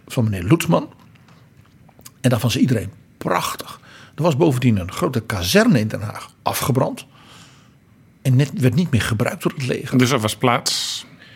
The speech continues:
Speaker 1: Dus daar kon het gebouwd worden. En wat hebben ze gedaan na de oorlog? Ze hebben de helft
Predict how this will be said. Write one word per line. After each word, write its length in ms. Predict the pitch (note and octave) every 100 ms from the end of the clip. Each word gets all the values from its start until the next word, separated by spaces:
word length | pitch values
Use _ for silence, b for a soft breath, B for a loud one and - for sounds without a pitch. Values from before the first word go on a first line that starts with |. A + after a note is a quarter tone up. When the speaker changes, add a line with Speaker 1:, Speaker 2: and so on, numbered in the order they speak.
| B B B -
Speaker 1:
Dus 200 | E3 E3+
daar 120 | F3
kon 140 | D#3
het 120 | G#2+
gebouwd 300 | - A2 -
worden. 240 | - - D#3+ - _ _ -
En 80 | F3
wat 100 | G3
hebben 200 | F#3+ D3
ze 80 | A#2
gedaan 380 | C3 G2+ B2 - - -
na 260 | C3 D#3+ C3
de 80 |
oorlog? 460 | B2 A#2+ C#3 E3+ - B B B B
Ze 120 | - D#3+
hebben 160 | C3
de 80 | A#2
helft 600 | E2+ F2+ F#3+ - - -